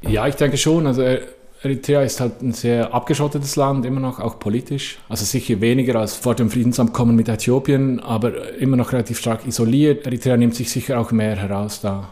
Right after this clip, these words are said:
als jetzt zum Beispiel, ja, Nigeria ist so ein Beispiel in Westafrika, wo es halt dann ein Rückschaffungsabkommen gibt mit der Schweiz und das sind halt Deals, die man,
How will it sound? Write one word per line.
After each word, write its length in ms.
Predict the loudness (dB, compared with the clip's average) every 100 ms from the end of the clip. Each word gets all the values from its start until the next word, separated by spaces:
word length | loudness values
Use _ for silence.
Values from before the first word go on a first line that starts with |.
| -14
als 140 | -8
jetzt 160 | -8 -6
zum 120 | -6
Beispiel, 500 | -4 -6 -6 -6 -6 -10 -20 _ -10
ja, 140 | -4
Nigeria 380 | -4 -2 -4 -4
ist 120 | -6
so 80 | -6
ein 80 | -6
Beispiel 320 | -6 -6 -6
in 120 | -4
Westafrika, 680 | -4 -6 -8 -8 -10 -8 -8
wo 120 | -8 -8
es 120 | -6
halt 200 | -6 -4
dann 180 | -4 -4
ein 340 | -2 -4 -2
Rückschaffungsabkommen 2000 | -4 -6 -10 -10 -10 -12 -10 -2 -2 2 0 0 -2 0 2 2 0 -6 -2 0 2
gibt 160 | 0 -2
mit 120 | -4
der 60 | -2
Schweiz 360 | 0 0 2
und 100 | 0
das 120 | 0
sind 160 | 0 0
halt 200 | -2 0
Deals, 280 | 0 2 0
die 80 | 0
man, 260 | 0 -2